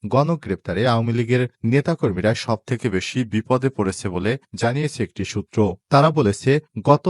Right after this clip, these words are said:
পাঁচই আগস্ট শেখ হাসিনা পালিয়ে যাওয়ার পর ভারতের সবচেয়ে বেশি আওয়ামীপন্থী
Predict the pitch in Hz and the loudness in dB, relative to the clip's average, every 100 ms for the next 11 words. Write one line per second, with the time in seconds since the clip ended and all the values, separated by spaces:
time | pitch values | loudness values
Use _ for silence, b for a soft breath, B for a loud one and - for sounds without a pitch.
0 | 175 165 160 180 170 175 - 123 - 131 | 0 0 0 0 0 0 0 -4 -2 -6
1 | 139 139 - 117 123 120 113 92 - 104 | -2 -2 0 0 2 2 0 -2 -2 0
2 | 123 - 113 120 135 - 117 - 131 104 | 0 0 0 0 -2 -2 -6 -6 -6 -4
3 | 90 - 120 - 98 104 117 110 95 - | -4 -4 -6 -2 -2 0 0 0 -4 -2